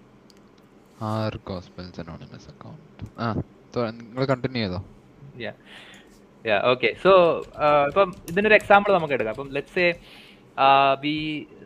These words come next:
Speaker 2: നാളെ നമ്മളൊരു ന്യൂസ് കേൾക്കുകയാണ്. ഇപ്പം, ആ, നരേന്ദ്രമോദി ഇതാ സ്വിമ്മിംഗ് പൂളിൽ, ആ,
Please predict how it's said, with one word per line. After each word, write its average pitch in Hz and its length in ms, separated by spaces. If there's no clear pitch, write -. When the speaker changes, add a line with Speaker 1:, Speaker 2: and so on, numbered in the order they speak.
Speaker 2:
നാളെ 160 380
നമ്മളൊരു 160 320
ന്യൂസ് 143 320
കേൾക്കുകയാണ്. 117 440
ഇപ്പം, 117 520
ആ, 113 40
നരേന്ദ്രമോദി 135 960
ഇതാ 113 400
സ്വിമ്മിംഗ് 123 380
പൂളിൽ, 120 360
ആ, - 100